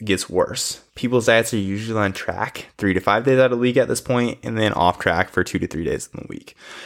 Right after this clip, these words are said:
And this leads to this sad situation many of us know all too well, where you always feel like you're dieting, but you're never seeing progress. So this is why we're proactive with diet breaks. We'll insert a one to two week diet break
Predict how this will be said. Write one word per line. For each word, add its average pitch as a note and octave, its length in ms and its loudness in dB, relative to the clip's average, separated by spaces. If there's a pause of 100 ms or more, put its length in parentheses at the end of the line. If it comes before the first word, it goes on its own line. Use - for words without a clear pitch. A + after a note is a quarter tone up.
(280)
And A#2 80 0
this C#3 160 2
leads D#3+ 180 2
to D#3 80 -2
this C#3 180 0
sad G#2 340 4
situation G#2+ 520 -2
many G#2 160 2
of G#2 120 2
us G2+ 180 -4
know F#2+ 340 4 (100)
all G2+ 160 4
too G#2 200 -2
well, A#2+ 340 2 (720)
where B2+ 120 4
you A#2 160 4
always B2+ 440 2
feel - 240 0
like B2 180 4
you're G#2 80 2
dieting, F#2+ 540 0
but - 160 -8
you're G#2+ 100 -4
never F#2 300 0
seeing C#2+ 400 -6
progress. - 480 0
So C3+ 320 4
this C3 220 0
is D3+ 80 0
why D#3 200 4
we're D3 160 4
proactive A2+ 560 0
with F#2+ 160 -6
diet - 300 0
breaks. - 320 -8 (480)
We'll - 120 -2
insert B2 280 4
a A#2 40 6
one F#2+ 260 0
to C3 60 0
two B2+ 180 -2
week C#3 160 2
diet F#2 300 2
break A2+ 380 0